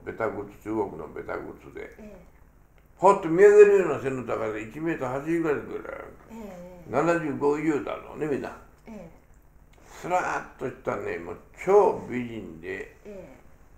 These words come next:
Speaker 1: ああ、こんな人がこんだけの数揃って接待するんだなと。
Speaker 2: ええ。
Speaker 1: まあ、びっくりして、私のカバン持ってきてたモントリオールの七十五、四キロで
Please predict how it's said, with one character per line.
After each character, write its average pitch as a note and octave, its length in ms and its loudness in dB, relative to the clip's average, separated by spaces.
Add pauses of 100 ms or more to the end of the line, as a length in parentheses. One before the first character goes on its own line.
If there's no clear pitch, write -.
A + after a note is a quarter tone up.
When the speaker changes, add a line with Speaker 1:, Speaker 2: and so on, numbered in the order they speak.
(920)
Speaker 1:
あ - 320 -4
あ、 - 60 -18
こ - 160 -10
ん - 100 -8
な C3 120 -4
人 C3 220 -8
が G#2+ 80 -8
こ G#2 120 -10
ん A#2+ 80 -8
だ A#2+ 120 -4
け B2+ 100 -8
の A#2 120 -10
数 G2+ 240 -10 (140)
揃 A#2+ 320 -6
っ - 20 -20
て F#2+ 140 -6
接 A2+ 140 -10 (140)
待 G2+ 220 -6
す - 60 -18
る G#2 80 -12
ん A#2+ 160 -6
だ F2 120 -6
な A2+ 200 -4
と。 F2 300 -10 (340)
Speaker 2:
え G#3+ 60 -20
え。 - 760 -20
Speaker 1:
ま C3 120 -4
あ、 C3+ 40 -6 (100)
び C#3+ 80 -4
っ - 40 -6
く D#3 140 -2
り D3+ 140 -4
し - 100 -12
て、 - 360 -6 (720)
私 C3 440 -2
の B2+ 220 -4 (100)
カ C3 120 -8
バ C3 100 -2
ン B2+ 100 -8
持 A#2+ 80 -4
っ - 100 -12
て F#2+ 100 -16
き A#2+ 140 -12
て A#2+ 160 -6
た G2+ 320 -2 (960)
モ G#2+ 120 -2
ン B2 80 -4
ト B2+ 120 -4
リ A#2+ 180 -4
オ B2 100 -2
ー A2 140 -6
ル G2+ 80 -12
の F2+ 300 -6 (320)
七 B2 340 -4
十 B2 160 -4 (120)
五、 G2 220 -8 (120)
四 G#2 280 -8
キ A2+ 80 -14
ロ A2+ 200 -4
で F#2 160 -8